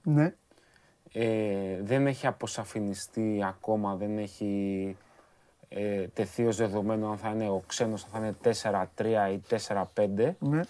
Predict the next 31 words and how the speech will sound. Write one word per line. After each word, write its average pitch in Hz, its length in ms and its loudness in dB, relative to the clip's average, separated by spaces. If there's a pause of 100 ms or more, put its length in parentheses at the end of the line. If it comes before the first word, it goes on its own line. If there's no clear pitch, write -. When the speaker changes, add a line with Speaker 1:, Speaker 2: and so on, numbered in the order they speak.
(580)
Speaker 2:
Ε, 113 800 2 (680)
είναι 151 180 2
ανάλογο 131 400 6
και 120 120 0
το 104 60 -2
τι 98 120 -12
θα 117 160 -2
βρεθεί 110 220 -4
στην 123 140 -6
αγορά 110 320 2
που 113 120 -8
να 107 100 -2
καλύπτει 104 460 -2 (360)
απόλυτα 110 440 2
και 104 100 -4
τα 104 80 0
θέλει 101 160 -6
του 95 60 -6
Ντέγιαν 98 360 0
Ράντονιτς. 101 560 -2 (1000)
Γι' - 140 -4
αυτό 110 500 6 (200)
αφήνω 104 480 0
έτσι 98 220 -6
και - 100 -4
ένα 98 200 -2 (420)
παράθυρο 98 460 0
και 98 80 -10
για 95 160 -4
τέσσερα 95 320 -8
πέντε. 160 440 6